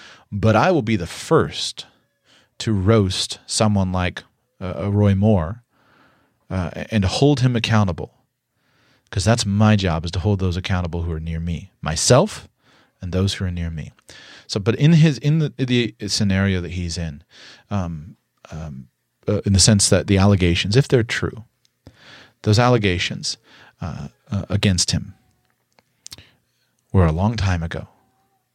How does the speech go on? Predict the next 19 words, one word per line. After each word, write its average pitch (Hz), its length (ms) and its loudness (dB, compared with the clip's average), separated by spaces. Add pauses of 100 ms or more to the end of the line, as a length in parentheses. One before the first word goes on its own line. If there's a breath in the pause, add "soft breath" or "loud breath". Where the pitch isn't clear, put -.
(1900 soft breath)
So - 160 -4
I 95 40 4
wanna 151 120 4
speak 165 240 -2
straight 123 320 0
to - 120 -4
you 92 40 -2
men, 73 360 -8 (120)
because 87 200 -2
I 95 40 0
don't 120 200 2
wanna 151 140 0
see - 180 0
you 107 120 2
become 131 380 0
successful 113 540 2
in 98 60 4
the 92 60 0
future 107 540 -2